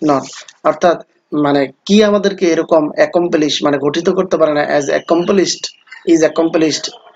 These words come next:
is it not, এটা কি হয়নি? সর্বশেষ স্ট্যান্সা যদি আমরা লক্ষ্য করি, তো কবি বলেছেন, "Flow on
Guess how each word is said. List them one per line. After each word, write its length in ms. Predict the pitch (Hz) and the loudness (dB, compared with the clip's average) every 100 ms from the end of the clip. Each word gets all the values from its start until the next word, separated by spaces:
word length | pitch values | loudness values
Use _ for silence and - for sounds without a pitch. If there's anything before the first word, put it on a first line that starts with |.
| _ - | _ -4
is 180 | 139 151 | -2 -2
it 200 | 135 160 | 0 0
not, 160 | 147 143 | 0 -2
এটা 120 | 151 | -6
কি 120 | 147 | -6
হয়নি? 480 | 123 139 160 165 127 - | -2 0 4 2 0 -6
সর্বশেষ 580 | - 208 208 220 247 233 | 0 2 4 2 0 0
স্ট্যান্সা 360 | 226 233 220 226 | -2 0 0 2
যদি 180 | 208 | 2
আমরা 160 | 208 190 | 2 2
লক্ষ্য 280 | 160 160 185 | 0 -2 0
করি, 340 | 185 156 180 - | 2 2 0 0
তো 80 | 160 | 0
কবি 240 | 180 185 | 4 4
বলেছেন, 360 | 220 220 208 160 | 4 2 0 -2
"Flow 680 | 202 196 220 240 254 202 | -6 -4 2 2 2 0
on 200 | 165 131 | 0 -6